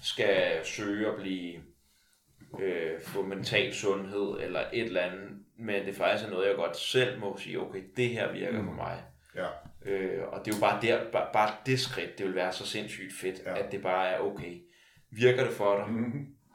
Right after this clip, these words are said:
Speaker 1: Gør det fint.
Speaker 2: Ja.
Speaker 1: Øhm.
Speaker 2: Jeg vil næsten sige, "Don't get me started there", fordi så, det her kunne jeg have mange meninger om.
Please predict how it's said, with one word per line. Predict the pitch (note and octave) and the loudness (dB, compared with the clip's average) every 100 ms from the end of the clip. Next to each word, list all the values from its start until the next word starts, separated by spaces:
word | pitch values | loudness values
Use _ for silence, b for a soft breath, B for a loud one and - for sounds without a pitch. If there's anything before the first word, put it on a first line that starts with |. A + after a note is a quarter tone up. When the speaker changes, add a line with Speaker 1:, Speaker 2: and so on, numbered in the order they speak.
| - - F2+ | -20 -4 -2
Speaker 1:
Gør | E2 | -2
det | F#2+ G2 - - - | -4 -10 -16 -18 -8
fint. | G#2+ G#2 G2 - | -6 -6 -10 -10
Speaker 2:
Ja. | F#2+ F2 - B B - G2 | -8 -8 -10 B B -6 -2
Speaker 1:
Øhm. | F#2+ F#2 F2+ G#2+ | 0 -2 -2 2
Speaker 2:
Jeg | A2+ | 2
vil | A#2+ | 2
næsten | B2 - A2+ | 0 0 -2
sige, | A#2 B2 | 2 2
"Don't | B2 | 4
get | A2+ | 2
me | A2+ | 2
started | - G#2+ A2+ A#2 | 2 2 2 2
there", | G#2 G2+ G#2+ G2 | 2 2 0 -4
fordi | - G#2 | -6 0
så, | G#2+ | 4
det | A2 A2 | 4 4
her | A#2+ A#2 | 2 2
kunne | A#2+ | 0
jeg | G#2 | 0
have | G2 | 0
mange | G#2 A#2+ | 0 0
meninger | A2 A2 A2 | 0 0 0
om. | G#2+ G#2+ | -2 -4